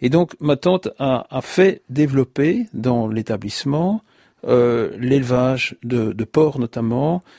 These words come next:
et cetera. Et alors, ma tante avait, vis-à-vis des animaux, c'est, j'aime bien le mentionner aussi, une attention tout à fait particulière, un peu comme saint François. Elle considérait les animaux comme des personnes. Donc,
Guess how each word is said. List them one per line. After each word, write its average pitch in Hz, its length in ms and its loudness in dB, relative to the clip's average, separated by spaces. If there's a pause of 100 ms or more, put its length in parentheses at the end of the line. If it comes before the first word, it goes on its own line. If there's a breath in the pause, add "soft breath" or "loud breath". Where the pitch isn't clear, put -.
(160 soft breath)
et - 40 -18
cetera. 123 400 0 (300)
Et 139 80 4
alors, 175 180 2 (220)
ma 151 140 0
tante 190 220 2
avait, 170 360 2 (480 soft breath)
vis-à-vis 143 340 0
des 139 200 0
animaux, 143 440 2
c'est, - 380 -10
j'aime 135 240 -2
bien 143 120 0
le 135 80 0
mentionner 123 460 -4
aussi, 127 320 -8 (340 soft breath)
une 127 220 -2
attention 139 420 0
tout 175 200 -8
à 160 40 0
fait - 140 -6
particulière, 123 800 -6 (500 soft breath)
un - 60 -10
peu 165 140 0
comme 160 180 -2
saint - 180 -6
François. - 500 -8 (220)
Elle 135 440 0
considérait 160 420 0
les 139 160 0
animaux 139 200 2
comme 139 120 -4
des 123 100 0
personnes. 120 520 -8 (720)
Donc, 160 280 0